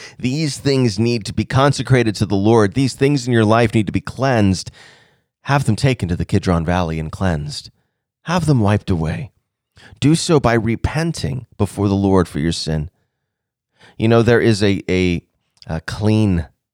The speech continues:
heart that can be created in you. It's possible. It doesn't matter what sins you've committed. It doesn't even matter what sins you were planning on committing. You can turn away from them right now. You can repent, be cleansed, and those things can be disposed of forever.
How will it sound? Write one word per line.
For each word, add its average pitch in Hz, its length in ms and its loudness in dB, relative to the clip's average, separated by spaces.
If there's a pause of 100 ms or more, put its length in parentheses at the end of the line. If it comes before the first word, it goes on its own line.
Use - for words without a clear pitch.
(600)
heart - 560 -2
that 95 140 -4
can 92 100 -2
be 87 60 -2
created 92 440 -2
in 90 120 0
you. 92 300 -2 (100)
It's 98 100 -10
possible. 120 480 -2
It 90 80 -8
doesn't 123 220 -4
matter 113 200 0
what 113 160 0
sins 113 400 -2
you've 107 140 -4
committed. 95 480 -2 (680)
It - 60 -20
doesn't 143 240 0
even 110 220 2
matter 110 200 4
what 104 140 2
sins 120 300 0
you 101 60 0
were 95 60 2
planning 107 500 -2
on 82 160 0
committing. 87 500 -4 (600)
You 127 140 0
can 110 140 0
turn 131 200 0
away 107 200 2
from 90 180 0
them 95 220 0
right 95 160 0
now. 95 200 0
You 90 140 0
can 87 180 -12
repent, 104 600 -8 (560)
be 95 80 -8
cleansed, 92 800 -4 (640)
and 80 120 -6
those 92 240 0
things 95 240 -2
can 82 140 -4
be 80 100 -4
disposed 85 580 0
of 78 100 -2
forever. 71 500 -6